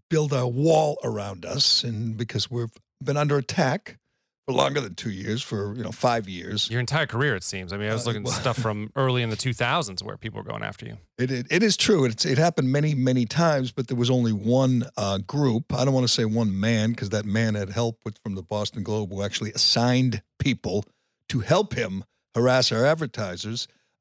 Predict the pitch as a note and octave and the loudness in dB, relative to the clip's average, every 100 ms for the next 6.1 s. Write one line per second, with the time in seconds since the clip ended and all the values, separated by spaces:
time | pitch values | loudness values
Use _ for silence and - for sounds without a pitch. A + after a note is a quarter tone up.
0 | - F#2+ F2 G#2 G#2 - A#2+ G#2 G#2 G#2 | -6 -4 -4 -2 -2 -2 -2 -2 -4 -2
1 | G#2 A#2+ G#2+ - A2+ - G#2 A#2+ F#3 - | -2 -2 -2 -2 -6 -4 0 0 -2 -2
2 | A#2+ B2+ A2+ A#2 A2+ G2+ A#2 A2+ A2 A2+ | 0 2 2 2 0 -4 -2 -2 -4 -4
3 | A2+ - - A#2 A2+ - - G2+ - - | -6 -6 -4 -2 -2 -2 -4 -4 -2 0
4 | B2+ B2+ - D3+ C3+ A#2+ G2 G2+ - _ | 0 -2 -4 -2 0 0 -2 -4 -8 _
5 | _ _ _ _ _ _ _ - D3+ A#2+ | _ _ _ _ _ _ _ -2 0 2
6 | G#2+ | 0